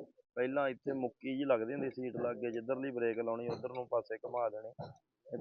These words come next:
ਬਾਅਦ 'ਚੋਂ ਇਹ ਡਬਲ ਪੈਡਲਾਂ ਦਾ ਸੈੱਟ ਬਹੁਤ ਕਸਟਮਰ ਆਉਂਦਾ ਸੀ ਇਹਨਾਂ ਦਾ।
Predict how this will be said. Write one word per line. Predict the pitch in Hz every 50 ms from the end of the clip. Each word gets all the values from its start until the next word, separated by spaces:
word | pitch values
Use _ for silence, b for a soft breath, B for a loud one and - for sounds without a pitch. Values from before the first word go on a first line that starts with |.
| -
ਬਾਅਦ | 113 113 120 127 127
'ਚੋਂ | - - 127 127 127 127
ਇਹ | 123
ਡਬਲ | 117 110 117 113 110 117 117
ਪੈਡਲਾਂ | 107 113 120 117 113 117 120 123 120
ਦਾ | 123 123
ਸੈੱਟ | 113 - - 120 117 - _ 123
ਬਹੁਤ | 113 107 - 143 151 160 160 147
ਕਸਟਮਰ | 160 151 139 127 - - 127 120 - 127 123 127 123
ਆਉਂਦਾ | 120 117 110 110 113 110
ਸੀ | 110 117
ਇਹਨਾਂ | 120 113 123 123
ਦਾ। | 127 131